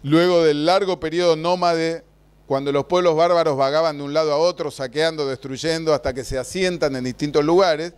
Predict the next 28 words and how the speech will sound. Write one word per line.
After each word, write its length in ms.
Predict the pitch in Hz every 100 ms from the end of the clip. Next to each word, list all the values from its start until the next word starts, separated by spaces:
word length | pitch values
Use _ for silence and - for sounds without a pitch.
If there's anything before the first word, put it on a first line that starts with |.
| - _ _ _ _ _ _ _
y 120 | 156
estos 280 | 185 185 214
pueblos 340 | - 208 202 185
bárbaros 480 | 185 170 143 135 123
asentados 760 | 139 151 147 208 190 160 -
en 240 | 139 127 - _
lugares 520 | 135 147 185 175 151
que, 340 | - 127 120 - - - - _ _ _ _ - -
que 80 | -
antes 200 | 151 156
estaba 180 | 127 160
el 80 | 147
Imperio 280 | 143 156 165
Romano, 640 | 185 220 196 185 226 - -
van 200 | 151 156
a 80 |
dar 180 | 156 180
lugar 340 | 190 226 226 214
justamente 680 | 190 185 190 190 202 226
a 40 | 202
una 180 | 160 165
manifestación 600 | 160 156 160 156 135 190
artística 480 | 180 185 202 -
que 140 | 180 151
se 40 |
llama 240 | 131 165 156
arte 300 | 165 151 165
románico. 720 | 135 131 120 107 107 - 98